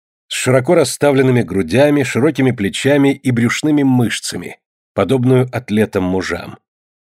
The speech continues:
Они малоподвижные и не нуждаются в сильном развитии задних мышц, поэтому более плоски позади. Другой канон, введенный Поликлетом, Кресилаем, может быть, даже Фродионом, это широкоплечая,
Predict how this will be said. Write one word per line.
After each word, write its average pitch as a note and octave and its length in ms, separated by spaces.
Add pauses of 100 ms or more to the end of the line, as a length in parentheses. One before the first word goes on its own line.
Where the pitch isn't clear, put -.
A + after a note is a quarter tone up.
(180)
Они C3 240
малоподвижные D#3 960
и - 140
не D3 120
нуждаются C#3 600
в B2 80
сильном D#3 360
развитии B2+ 440
задних B2 540
мышц, G#2 460
поэтому C3 380
более D3 340
плоски B2 600
позади. G2 600 (560)
Другой G#2 540
канон, D#3+ 640
введенный G#2 520
Поликлетом, A#2 800
Кресилаем, A#2 880
может G2+ 220
быть, F2 160
даже F#2+ 240
Фродионом, A2 720 (560)
это E3 560
широкоплечая, C3+ 1080